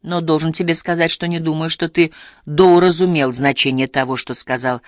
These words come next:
когда ты это сказал. Ты делал предположение о том, как ты любишь писать, и какая это интересная вещь — воображать миры, которые не совсем такие, как наш, или миры, которые совсем такие, как наш. Я уверен, что ты и правда напишешь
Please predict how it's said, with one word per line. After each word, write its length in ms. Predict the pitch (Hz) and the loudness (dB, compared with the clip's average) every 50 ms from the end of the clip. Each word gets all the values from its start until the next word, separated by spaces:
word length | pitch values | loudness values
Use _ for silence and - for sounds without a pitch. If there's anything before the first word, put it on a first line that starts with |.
| - - - - _ _ | -20 -20 -20 -20 _ _
когда 320 | - 143 131 131 123 120 | -2 -2 -2 -2 -4 -8
ты 140 | 113 - 123 | -6 -8 -10
это 140 | 113 - 120 | -10 -6 -4
сказал. 520 | - - - - 120 113 113 120 113 110 - _ _ _ _ _ _ _ _ _ _ _ | -4 -4 -4 -4 -8 -8 -8 -10 -10 -12 -14 _ _ _ _ _ _ _ _ _ _ _
Ты 120 | - 208 | -4 -4
делал 280 | 190 190 254 302 330 277 | 0 2 2 2 2 0
предположение 720 | - 233 202 - - 185 185 185 196 208 254 262 240 202 180 | 0 -4 -4 -4 -2 0 2 2 2 2 2 2 2 2 2
о 40 | 175 | 0
том, 300 | - - 247 269 269 - _ _ _ _ _ _ | -2 -2 -4 -4 -4 -6 _ _ _ _ _ _
как 180 | - 214 220 - | -2 -2 -2 0
ты 120 | - 226 | -2 -2
любишь 320 | 220 247 233 214 240 - - | 0 0 0 0 0 0 0
писать, 520 | - 226 - - - 117 104 - - - _ _ _ _ _ | -2 -2 -2 -2 -2 -4 -8 -10 -18 -20 _ _ _ _ _
и 80 | - 175 | -8 -4
какая 340 | - 190 185 - 220 220 | -2 -4 -2 0 0 0
это 160 | 214 208 - 208 | 0 0 -2 -4
интересная 580 | 202 - - 220 240 254 - - 226 226 220 | -2 -2 0 0 2 2 0 0 0 -2 -2
вещь — 300 | 208 208 220 208 - - - - - _ | 0 0 0 0 0 -2 -4 -10 -16 _
воображать 640 | - 156 185 185 165 175 180 175 175 190 190 - - | 0 0 2 2 2 0 0 0 0 -2 -4 -4 -4
миры, 200 | 170 175 190 214 | -6 -4 -4 -4
которые 360 | 208 - 196 190 - 196 196 | -4 -4 -4 -2 -2 -2 -2
не 80 | 190 190 | 0 0
совсем 420 | - - 185 180 - - 196 185 | 0 0 0 -2 -2 -2 -4 -4
такие, 340 | - 190 185 - - 185 180 | -4 -6 -6 -4 -4 -6 -4
как 260 | 175 - 170 170 - | -4 -4 -6 -6 -4
наш, 300 | 185 214 233 240 - - - - - - _ | -4 -4 -2 -2 -4 -6 -10 -14 -20 -12 _
или 180 | - 180 190 196 | -2 0 0 2
миры, 220 | 180 202 214 240 | 0 0 -2 -2
которые 340 | 233 - 214 - - 208 214 | -2 -4 -2 0 2 4 4
совсем 560 | 196 - - 226 220 - - - 165 151 151 | 4 2 2 0 0 0 0 0 -2 -2 -4
такие, 380 | 139 - 143 143 - - 135 131 | -6 -8 -8 -8 -8 -8 -10 -10
как 280 | - - 131 131 - - | -10 -12 -12 -12 -12 -12
наш. 360 | 127 117 127 - - - - _ _ - - - - - | -12 -10 -10 -10 -12 -14 -14 _ _ -20 -20 -20 -12 -4
Я 220 | 139 143 143 135 | 0 2 2 2
уверен, 300 | 135 127 131 131 131 131 | 2 0 -2 -2 -2 -2
что 220 | - - - 135 | -2 -2 -2 -2
ты 180 | 123 - 139 135 | -4 -4 -4 -4
и 40 | 131 | -4
правда 460 | - - 127 139 165 170 170 170 160 - - - _ _ | -4 -2 0 0 0 -2 -4 -6 -8 -10 -14 -20 _ _
напишешь 600 | - 139 147 - 143 135 - 143 127 - - - | -4 -4 -4 -2 -2 -2 0 0 0 -2 -2 -4